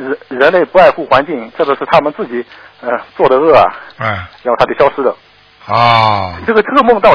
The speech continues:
Speaker 1: 现在都连得起来，我一眼中感觉这个人可能是赤脚大仙。
Speaker 2: 嗯。
Speaker 1: 接下来又出现接下来又出现了一个画面，就突然到了一个房间，是古代的房间，有一个人在那个书桌上，好像是在写字，但是这个人的脸我看不清。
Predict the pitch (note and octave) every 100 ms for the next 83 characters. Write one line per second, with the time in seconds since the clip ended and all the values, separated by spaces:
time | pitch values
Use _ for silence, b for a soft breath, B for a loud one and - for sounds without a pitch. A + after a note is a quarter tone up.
0 | - F3 D3+ C3+ F3+ D3 E3 E3+ G2 F#2
1 | - _ D3 E3+ A#3+ A3 A3 D3+ C3 D#3+
2 | E3+ C#3 D3+ - C3+ E3+ D#3 - C3+ G#2+
3 | D3 G2 C#3 - _ _ - - - F#3
4 | E3 E3 F3+ - G#3 F#3+ - _ _ _
5 | _ _ _ _ _ _ _ _ - E3+
6 | F3 D#3 E3 - F3 E3 D3 D#3 C3+ C#3
7 | B2 - - - _ _ _ - D3 -
8 | D3 F#3 D3+ C#3+ - C3+ D3+ D#3 E3+ D3+
9 | A#2+ C#3+ B2+ A#2 B2 C3+ - B B B
10 | - A#2+ D3+ E3+ C#3+ D#3 D#3+ C#3+ C#3+ -
11 | F#3+ G3 F3+ C3+ - - G#2+ E3 E3+ F#3
12 | - A#2 D3 C#3 - - - G#3 A3 F3
13 | E3+ A#2+ C3 A2+ F3+ B2 D#3+ D#3+